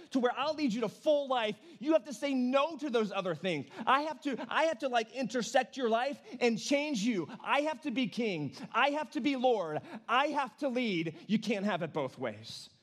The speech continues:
Stop asking Jesus to walk beside you in your decision-making and start asking him what he wants for your life and follow after it.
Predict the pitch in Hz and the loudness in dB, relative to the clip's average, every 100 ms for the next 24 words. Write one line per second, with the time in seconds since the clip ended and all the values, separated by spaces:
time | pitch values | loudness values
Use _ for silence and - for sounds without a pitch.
0 | _ _ _ _ _ _ _ _ _ _ | _ _ _ _ _ _ _ _ _ _
1 | _ _ _ _ _ _ _ _ _ _ | _ _ _ _ _ _ _ _ _ _
2 | - - 233 262 - - _ 202 214 - | -8 2 4 4 -4 -18 _ -2 -2 -4
3 | 220 160 185 208 180 180 - 170 160 170 | -2 0 0 -2 -2 -4 -4 -2 -2 -4
4 | - 165 147 - 160 190 175 180 214 190 | -4 -8 -6 -2 -2 -2 -4 -2 -2 -2
5 | 151 143 160 160 - 147 135 123 120 117 | -2 -2 -2 -4 -4 -4 -2 -2 -4 -4
6 | 120 123 123 135 123 156 160 - 151 143 | -6 -6 -2 -2 -2 -4 -8 -6 -6 -4
7 | 131 135 139 - 160 110 131 175 196 - | -2 -4 -4 -6 -4 -4 -2 -2 -4 -12
8 | - - - 185 160 147 131 120 120 110 | -20 -20 -4 -2 0 -2 -2 -4 -10 -8
9 | 104 104 95 92 - 92 | -6 -4 -6 -10 -12 -12